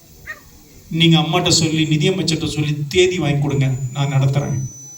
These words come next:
நாங்க, "என்ன, எவ்வளவு பேரை கூப்பிடுவீங்க நீங்க?" "எங்க கிட்ட இருக்கிற உறுப்பினரின் எண்ணிக்கை இருபத்தி ஏழு லட்சம். நாங்க அவ்வளவு பேரை கூப்பிட முடியாது.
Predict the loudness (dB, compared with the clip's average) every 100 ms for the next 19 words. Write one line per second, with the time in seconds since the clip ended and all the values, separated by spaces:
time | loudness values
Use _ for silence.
0 | -20 -20 -20 -20 -20 -20 -20 -18 -18 -16
1 | -14 -12 -12 -12 -12 -10 -8 -4 0 2
2 | 4 2 2 4 4 4 4 2 4 2
3 | 0 -4 -8 -16 -20 -20 -20 -20 -20 -18
4 | -8 -2 2 2 2 0 0 0 0 2
5 | 2 2 4 4 4 4 2 0 -2 -2
6 | -2 -2 0 0 -2 -4 -4 0 0 2
7 | 4 6 4 4 2 0 0 -4 -4 -10
8 | -20 -20 -20 -4 0 2 4 4 2 0
9 | -2 -2 0 0 2 2